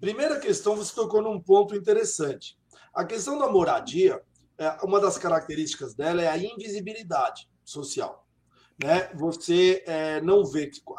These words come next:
e, inclusive, dentre, em geral, a população até mais pobre que não tem acesso à casa, muitas vezes você tem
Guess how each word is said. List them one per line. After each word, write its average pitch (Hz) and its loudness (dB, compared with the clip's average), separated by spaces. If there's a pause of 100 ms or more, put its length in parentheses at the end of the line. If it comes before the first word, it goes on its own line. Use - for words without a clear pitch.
(140)
e, 196 -4
inclusive, 240 -6
dentre, 196 6
em 165 -4
geral, 156 4
a 151 -4
população 139 -4
até 226 0
mais 170 0
pobre 143 -2
que 139 -12
não 151 -6
tem 151 -6
acesso 127 -4
à - -10
casa, 165 2
muitas 160 0
vezes 165 4
você 175 -2
tem 165 -4